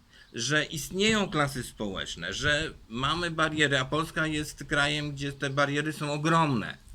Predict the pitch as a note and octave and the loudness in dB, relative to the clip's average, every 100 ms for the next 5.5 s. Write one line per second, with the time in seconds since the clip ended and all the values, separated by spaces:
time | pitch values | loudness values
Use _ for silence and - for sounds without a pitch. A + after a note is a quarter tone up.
0 | - - _ - A#2+ C#3+ D3 D3 D3 C3+ | -20 -20 _ -4 2 2 4 2 2 -2
1 | C3 C3+ C#3 C#3 C#3 - - C3 C#3 D#3+ | -2 0 0 0 -8 -16 -2 0 2 2
2 | E3 E3 C3+ D3 D3+ D#3 D#3 D3+ C#3+ D3 | 0 -2 -2 -4 -2 -2 -2 0 0 2
3 | D3 - D#3 D3+ D3+ C3+ B2+ B2+ B2+ - | -2 -2 -2 -2 0 0 0 -2 -6 -8
4 | B2 A#2+ C#3 C#3 D3 C#3 D3+ D3+ D#3 D#3 | -6 -2 -2 0 0 0 0 2 2 0
5 | - D3+ C#3+ C#3 | -4 -4 -2 -2